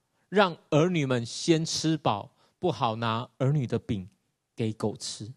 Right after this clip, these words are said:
哇，这感觉好像就是直接的被耶稣毫不留情的拒绝了。“你不是我要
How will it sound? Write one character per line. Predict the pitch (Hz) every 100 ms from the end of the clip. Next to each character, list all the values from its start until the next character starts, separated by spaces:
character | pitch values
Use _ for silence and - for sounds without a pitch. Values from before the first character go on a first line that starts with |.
| _ _ _ _ _ _ _ _ _ _ _ -
哇， | 147 131 - _ _ _ _ _ _ _ _
这 | 190
感 | 175 147 139
觉 | - 151
好 | 170 135
像 | 139 202 180 - _ _ _
就 | - 214
是 | 220
直 | 170 170
接 | 175 226
的 | 208
被 | 233 202
耶 | 190 208 214
稣 | 214 214 208 - _
毫 | - - 180 196 220
不 | 233 233
留 | 185 156 170
情 | - 165
的 | 160
拒 | 151 - - 247 151
绝 | - 120
了。 | 120 113 _ _ _ _ _ _ _ _ _ _ _ _ _ _ _ _ _
“你 | 196 185
不 | 165
是 | 220 - 247
我 | 170
要 | 156 202 180 147